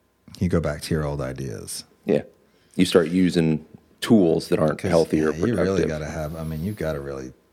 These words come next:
Speaker 1: kind of rewire your brain for what is, um, has purpose.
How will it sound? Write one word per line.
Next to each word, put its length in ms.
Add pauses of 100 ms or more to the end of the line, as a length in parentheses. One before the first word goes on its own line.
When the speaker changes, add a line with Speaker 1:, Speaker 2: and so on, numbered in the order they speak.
(100)
Speaker 1:
kind 240
of 100 (140)
rewire 580
your 140
brain 460
for 200
what 240
is, 320
um, 540 (960)
has 240
purpose. 640